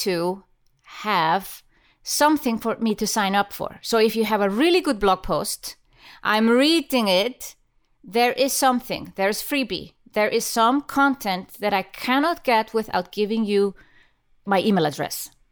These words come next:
But if your free content is not good enough, no, I'm not gonna give you my email address if that upfront content is not exciting, not, you know, I'm not feeling like, "Oh, you are the person I wanna know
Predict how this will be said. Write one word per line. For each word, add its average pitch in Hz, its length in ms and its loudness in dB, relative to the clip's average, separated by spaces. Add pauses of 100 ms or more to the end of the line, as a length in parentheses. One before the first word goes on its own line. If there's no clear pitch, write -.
(540)
But 202 340 2
if 254 160 0
your 214 120 2
free 370 240 0
content 262 720 -2 (180)
is 220 160 0
not 220 140 0
good 294 120 2
enough, 190 300 0 (420)
no, 208 460 4
I'm 233 160 0
not 262 180 0
gonna 208 140 -6
give 208 180 -2
you 208 120 0
my 185 120 2
email 220 240 0
address 170 480 -2
if 208 200 -4
that 196 160 0
upfront 196 360 0
content 185 380 -6
is - 160 -8
not 185 320 0
exciting, 190 640 -2 (420)
not, 196 420 0 (440)
you 226 100 0
know, 185 300 4
I'm 214 120 2
not 220 160 2
feeling 214 320 0
like, 196 220 0
"Oh, 208 140 2
you 190 380 0
are 208 180 4
the 202 100 -6
person 208 340 -4
I 196 100 2
wanna 185 220 0
know 180 380 2